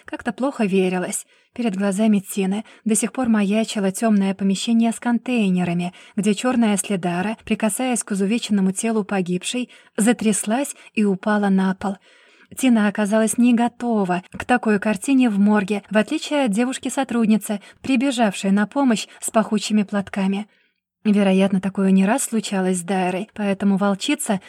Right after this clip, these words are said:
дежурила у двери. Когда Следару привели в чувство, услышали лишь невнятное бормотание. Нормально говорить не могла.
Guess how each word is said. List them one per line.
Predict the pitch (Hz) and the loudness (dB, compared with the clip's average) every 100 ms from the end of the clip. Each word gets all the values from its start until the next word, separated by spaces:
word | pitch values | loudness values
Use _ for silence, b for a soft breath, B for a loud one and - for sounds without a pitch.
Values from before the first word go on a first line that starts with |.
| B | B
дежурила | 214 208 214 240 233 196 | 0 2 2 0 0 0
у | 185 | -2
двери. | 180 196 208 214 b b b | -2 -2 -2 -8 b b b
Когда | 202 185 208 202 - | -8 -2 0 2 0
Следару | - 233 214 220 190 175 170 B | -2 -2 2 2 2 0 -4 B
привели | - 220 214 202 196 | 0 2 4 2 0
в | |
чувство, | - 294 311 - 196 B B | -2 -6 -6 -4 -6 B B
услышали | 233 220 254 285 - 240 214 | -6 -4 -4 -4 0 0 2
лишь | 196 - | 0 2
невнятное | 208 202 254 277 277 | 2 2 0 -2 -2
бормотание. | 269 262 254 233 220 214 214 - B | 0 0 0 0 0 0 -2 -10 B
Нормально | 208 202 196 277 330 262 | 0 2 2 2 2 2
говорить | 196 202 190 175 - | 2 2 0 -2 -2
не | 214 220 | 2 4
могла. | 220 202 190 190 | 4 0 -4 -6